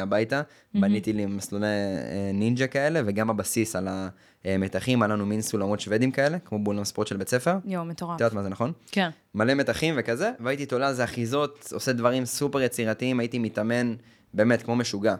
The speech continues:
Speaker 1: וברמה כאילו שזה היה לוקח לי שעה לבנות, אה, מסלול כל פעם, כי הייתי צריך מן הסתם לפרק את זה, לא יכולתי להשאיר את האחיזות שמה.
Speaker 2: כן.
Speaker 1: היה לוקח לי שעה לבנות איזה מסלול, שעה, חצי שעה לפרק,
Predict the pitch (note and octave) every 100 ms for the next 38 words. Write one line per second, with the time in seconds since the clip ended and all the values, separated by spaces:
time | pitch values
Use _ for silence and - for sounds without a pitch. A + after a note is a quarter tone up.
0 | - F#2 F#2 G2+ G#2+ C3 C3 C#3 A#2+ G#2
1 | A#2+ A2+ A#2+ A2+ G#2 G#2+ A#2 A2 A2+ A2+
2 | A2 G#2 G2 - - - G2+ - A#2 A2
3 | G2+ B2 B2+ G2 G2+ F#2+ F#2+ G2 - F2+
4 | - F2+ F#2+ A#2 B2 G2+ - G2+ F#2+ F#2+
5 | G2+ G2 F#2 G2+ F#2 - G#2 D#3 A#3+ -
6 | - G#3 F3 D#3+ - A#2+ B2 C3 A#2 B2+
7 | B2 A#2 B2 A#2 G#2+ G2+ - F#3 B3 A#3
8 | - _ - - A2+ A2+ A2+ G#2+ G#2+ C#3+
9 | C3 A#2+ A2+ A2 D3+ G3